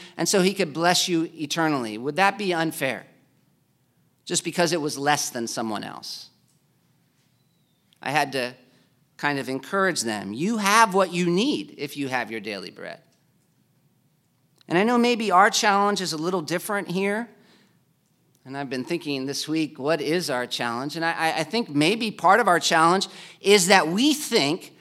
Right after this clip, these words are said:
having more than our daily bread is so much more important than it really is.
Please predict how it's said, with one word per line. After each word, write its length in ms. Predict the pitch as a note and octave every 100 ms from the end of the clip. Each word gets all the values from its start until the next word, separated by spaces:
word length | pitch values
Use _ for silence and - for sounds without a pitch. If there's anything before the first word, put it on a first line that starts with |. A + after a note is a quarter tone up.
| _ _
having 500 | G3+ A3 A3+ G#3+ F#3+
more 480 | F3+ G3 B3 C4+ A3+
than 160 | G#3+
our 120 | F3+
daily 320 | D#3+ D#3+ D3+ D3
bread 520 | C3+ C3 B2 D3 F#3+ _ _ _ _ _ _ _ _ _ _ _
is 140 | F3+ F3
so 200 | - A3
much 240 | A3 G#3+ - _ _
more 280 | B2+ E3+ G#3+
important 460 | G3+ - A#3 D#3 C#3+
than 120 | B2+
it 40 |
really 320 | A2 A2+ G#2
is. 320 | F#2 D2 -